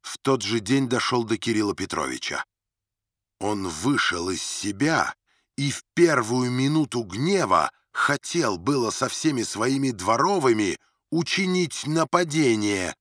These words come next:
на Кистенёвку. Так называлась деревня его соседа. Разорить её дотла и осадить самого помещика в его усадьбе.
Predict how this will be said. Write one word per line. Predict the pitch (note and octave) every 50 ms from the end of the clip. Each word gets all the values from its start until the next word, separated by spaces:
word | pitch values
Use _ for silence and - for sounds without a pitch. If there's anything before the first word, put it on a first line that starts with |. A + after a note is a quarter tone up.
| _ _ -
на | A2+ B2 C3+ B2+ A#2
Кистенёвку. | - - - B2 - - - - - C#3 C3 C3+ C3 G#2+ C#2 - - - - - C2 - - _ _ _ _ _ _ _ _ _ _ -
Так | - - C#3 - -
называлась | D3+ D3 B2+ E3 D#3 B2 F#2+ D2 D2+ - - - _ _ _ -
деревня | A2 A#2 D#3 C#3+ C3 G#2 E2 G#2 A2+
его | A2+ A2 A2 G2+
соседа. | - - B2+ A#2 - - F2 - D2 C#2+ C2 - _ _ _ _ _ _ _ _ _ -
Разорить | E2+ F2+ F#2 G#2 A#2 A2+ G2+ - G#2 A2+ B2 D#3 F#3+ F3+ - -
её | - G2+ F2 F2+ E2+
дотла | D2+ C2+ F2 F#2 - - - G#2 G#2 G2 F2 D2 - - - - _ _ _ _ _ _ _ _ _ _ _ _ -
и | - B2+ D#3 E3+
осадить | E3 E3+ D#3 - - G3 G3 F3+ B2+ G2+ A2 A2+ A2 -
самого | - - - B2+ A#2 A#2 A#2 A2+ A2 A2
помещика | G#2 - A2 A2+ C3+ D#3 D#3 - - - A2 G2+ - - G#2 D#2+ - - _ _
в | - G2 F#2+
его | G2 A#2 C3+ A#2 A2+ G#2+ A2
усадьбе. | A#2 A#2 - - - A2+ D#2 - - - - D2 -